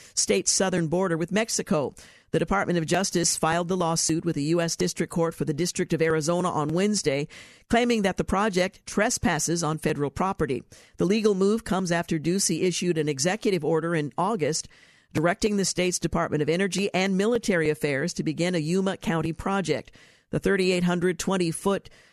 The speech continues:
of the, uh, previously open border was closed with one hundred and thirty shipping containers in just eleven days. National Review points out the government argues the makeshift wall is illegal, dangerous, and interferes with federal duties, and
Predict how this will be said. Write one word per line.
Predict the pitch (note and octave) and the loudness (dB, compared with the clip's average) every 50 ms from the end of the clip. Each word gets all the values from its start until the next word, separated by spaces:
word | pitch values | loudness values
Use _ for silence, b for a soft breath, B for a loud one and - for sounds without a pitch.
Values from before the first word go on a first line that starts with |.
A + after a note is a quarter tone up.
| b b b _ | b b b _
of | - E3+ E3+ D3+ C#3+ | -2 -2 -2 0 0
the, | D#3+ D#3 D3+ | 0 0 0
uh, | D3+ D3+ | 0 -2
previously | - - B3 C#4 C4 C4 A3 G3+ - E3 F3 D3+ - | -2 -2 0 0 2 2 2 2 2 0 -2 0 0
open | F3 F3 - F3 E3 D#3+ D3+ | 0 0 0 0 0 0 0
border | D3+ D#3 D3 C3 C#3+ E3 F#3+ - _ _ _ _ _ _ _ _ _ _ _ _ - - - | 0 0 0 0 -2 -4 -4 -8 _ _ _ _ _ _ _ _ _ _ _ _ -8 -2 0
was | D#3+ F#3+ E3 | 0 2 0
closed | - - - A#3 A3+ G#3+ F3+ F#3 F3 E3 | 0 0 0 2 2 2 2 0 0 -2
with | E3+ - | -2 -2
one | - D3 E3+ G3 | 0 0 0 2
hundred | G3+ F#3 G3 G3 G3+ | 2 2 0 0 0
and | G3 F#3+ | -2 0
thirty | - F3 E3+ E3+ F3 F3 | 0 0 0 0 0 0
shipping | - - A#3+ A#3 - G#3+ F#3+ - | 0 0 0 2 2 0 0 0
containers | F3 D#3 - D#3 D3 D3 C#3+ D#3 D3+ D3+ | -2 -2 0 0 -2 0 0 -2 0 -2
in | D#3 D3+ | -2 0
just | B2 D#3 E3 F#3 G#3+ - - - - _ _ - | 0 0 0 0 0 -4 -6 -10 -16 _ _ -2
eleven | G3 F#3+ F3+ F3 E3+ F3 F3+ F3 | 0 2 2 2 2 2 0 0
days. | D#3+ F3+ F#3 F#3 E3+ C#3 - - - b b b b b b b b b b b b b _ - | 0 0 2 2 2 0 0 -2 -6 b b b b b b b b b b b b b _ -2
National | - - D#3 - F3+ F3+ F3+ | 0 0 2 2 2 2 2
Review | E3+ E3 D#3 F3+ G#3 A#3 | 0 2 2 2 0 2
points | - - F#3 F3 E3 - | 2 2 0 2 2 2
out | D3 D3+ E3 - | 0 0 0 -2
the | F3+ | -2
government | E3+ D#3+ D#3+ F3 F3 E3 D#3+ - | -2 -2 -2 0 0 0 0 0
argues | F3 F3+ F#3+ D#3+ D#3+ D#3+ F#3 - | 0 0 0 0 0 0 0 0
the | D3+ | 0
makeshift | D3 D#3+ F3 - - - - E3+ - - | 0 0 -2 -2 0 -2 -2 -2 0 0
wall | D#3+ E3 E3+ F3 - | 0 0 0 0 2
is | - F3+ F#3 E3 - | 2 0 0 0 0
illegal, | F#3+ F#3 E3+ F3 G3 B3 C#4+ A3+ F#3 E3 G3 G#3 | 0 0 0 0 0 0 0 0 0 0 0 0
dangerous, | C3+ D#3+ F3+ G3+ A3 G3+ F3 E3+ F3 G3 - - | 0 0 0 2 0 0 0 0 0 0 0 0
and | D#3+ D#3+ - | -2 -2 0
interferes | - G3 G3 G3 F#3+ E3+ - A#3+ B3 A3+ G#3 G3+ F#3 | 0 0 2 2 0 0 0 0 0 2 2 0 -2
with | F#3 - - | -4 -2 -2
federal | F3 E3 D#3+ E3+ F#3 | -2 0 0 0 -2
duties, | F3 D#3+ G#3 A#3 G#3 F3+ C3+ A2+ - C#3 | 0 0 0 0 0 0 -2 -2 -2 0
and | D#3 E3+ G3 A3 | 0 0 -2 -4